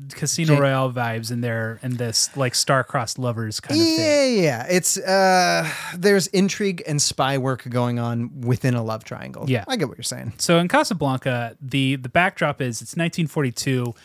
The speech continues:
Speaker 1: We're in Casablanca, which
Speaker 2: Mm-hmm.
Speaker 1: is French-occupied North Africa.
Speaker 2: Correct.
Speaker 1: Unoccupied France. So Germany is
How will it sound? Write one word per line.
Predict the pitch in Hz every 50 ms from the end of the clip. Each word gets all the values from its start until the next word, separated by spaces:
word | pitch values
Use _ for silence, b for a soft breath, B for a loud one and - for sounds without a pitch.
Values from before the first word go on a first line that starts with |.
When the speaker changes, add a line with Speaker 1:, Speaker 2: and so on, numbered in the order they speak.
| b b b
Speaker 1:
We're | - 147 165
in | 175 175
Casablanca, | - - 156 147 - 151 127 127 131 127 127 - - 131 123
which | 123 120 123 127
Speaker 2:
Mm-hmm. | 139
Speaker 1:
is | 120 - -
French-occupied | - - - 175 180 185 170 - - - _ - 147 156 151 - - 139 - 143 135 131 127 117
North | 135 131 127 117 - -
Africa. | 135 123 120 - 117 104 - 107 - - - - _ -
Speaker 2:
Correct. | - 131 120 - _ B B B B B B B _ - 175 180 202 226 233 233 - _ _ -
Speaker 1:
Unoccupied | - 180 185 202 196 - 202 185 - - - - 170 165 156 151 139 139 -
France. | - - - - 208 220 180 131 107 - -
So | - - - - - 165 147 143
Germany | 127 - - 165 170 190 214 233 233 233 220 214
is | 202 196 185 170 - -